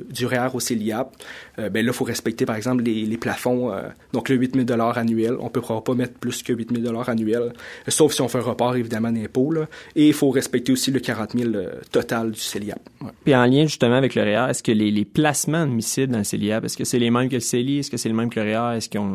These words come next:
Speaker 2: ont plus de restrictions côté les placements qu'on peut mettre, ou ?
Speaker 1: Oui, c'est pas mal la même chose, celi, réa, euh, celiap. C'est sûr qu'il faut regarder le, l'horizon de placement. Le, le celiap, ça va être un maximum de quinze ans.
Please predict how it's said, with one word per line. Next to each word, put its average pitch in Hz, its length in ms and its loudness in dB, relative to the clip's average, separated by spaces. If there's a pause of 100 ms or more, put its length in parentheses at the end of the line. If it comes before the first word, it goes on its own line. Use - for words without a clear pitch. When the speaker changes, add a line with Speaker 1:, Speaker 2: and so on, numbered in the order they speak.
Speaker 2:
ont 92 420 -8
plus 135 240 4
de 120 80 2
restrictions 117 600 -2
côté 113 220 -2
les 107 100 2
placements 117 480 0
qu'on 113 120 -2
peut 104 120 0
mettre, 120 320 -2
ou ? 113 300 -4 (220)
Speaker 1:
Oui, 214 120 6
c'est 160 140 2
pas 147 160 4
mal 196 160 6
la 156 100 4
même 120 160 2
chose, 147 260 2
celi, 135 480 0
réa, 123 400 0
euh, 113 140 0
celiap. 104 560 -2 (160)
C'est - 140 -2
sûr 196 140 6
qu'il - 60 0
faut 147 100 6
regarder 131 320 4
le, 123 240 4
l'horizon 110 380 0
de 135 60 -2
placement. 123 500 -2 (180)
Le, 123 260 6
le 117 120 4
celiap, 120 420 4
ça 123 120 0
va 117 60 0
être 113 80 -4
un 117 60 0
maximum 127 360 0
de 113 80 0
quinze 110 340 -2
ans. 110 80 -6